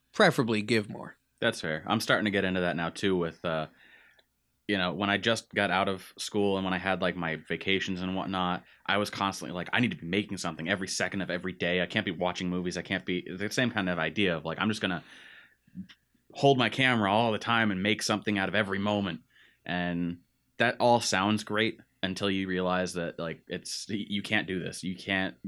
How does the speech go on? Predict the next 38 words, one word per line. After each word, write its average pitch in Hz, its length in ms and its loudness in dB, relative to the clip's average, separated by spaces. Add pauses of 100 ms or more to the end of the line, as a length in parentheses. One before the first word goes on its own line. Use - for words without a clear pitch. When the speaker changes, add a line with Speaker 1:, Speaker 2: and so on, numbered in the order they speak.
(180)
Speaker 2:
you 104 120 -2
get 95 160 0
burnt 98 200 0
out. 113 260 2 (240)
Speaker 1:
Absolutely. 123 500 4
Speaker 2:
And 95 400 0 (100)
so 120 180 2
now 113 260 4
I'm 104 120 4
like, 92 280 0
"Yeah, 147 180 2
I'll 104 120 2
sit 151 200 -2
around 101 320 2
and 85 120 -4
I'll, 90 260 0
like, 87 200 -2
s-, - 240 -10 (460)
I'll 95 120 2
hang 151 180 4
out 143 80 4
and 117 80 -2
just 113 140 -4
watch 98 240 2
a 98 40 2
really 95 240 0
bad 90 340 0
movie 92 420 -4 (760)
that 107 100 4
I 98 80 4
know 95 200 2
is 92 80 -4
gonna 104 160 0
be 101 100 2
a 98 60 2
bad 101 240 2
movie." 104 360 0
Speaker 1:
Yeah. 226 240 4